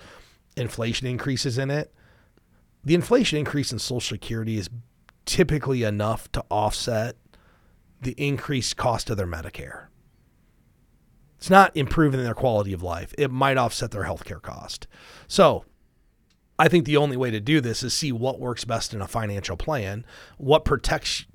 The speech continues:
your spouse or your family the most if something happens to you. And if you're looking to get that done, you can go to B T Wells show dot com. We'd be happy to get you started with a financial plan. Um,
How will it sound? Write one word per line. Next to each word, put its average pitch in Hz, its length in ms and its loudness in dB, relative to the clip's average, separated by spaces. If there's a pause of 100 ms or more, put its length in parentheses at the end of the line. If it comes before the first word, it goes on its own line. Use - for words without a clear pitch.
your 127 380 -4 (480)
spouse 131 580 2
or - 20 -4
your 113 140 -4
family 175 460 0
the 98 100 -2
most 92 480 -6 (560)
if 135 160 2
something 117 420 -2
happens 87 460 -6
to - 140 -10
you. 82 200 -10
And 156 80 2
if 151 200 0
you're 127 160 -2
looking 127 540 2
to - 140 -6
get 110 200 -4
that 98 240 -2
done, 113 440 -2 (340)
you 113 140 -4
can 127 140 -2
go 127 120 0
to 117 100 0
B 113 160 -2
T 117 200 -4
Wells 113 240 -2
show 117 180 -2
dot 104 220 0
com. 127 460 0 (380)
We'd 127 200 2
be 110 120 0
happy 135 440 4
to 120 60 -2
get 117 240 -2
you 123 80 -2
started 120 360 0
with 113 140 -2
a 113 80 -2
financial 113 460 -2
plan. 139 500 -2 (400)
Um, 110 480 2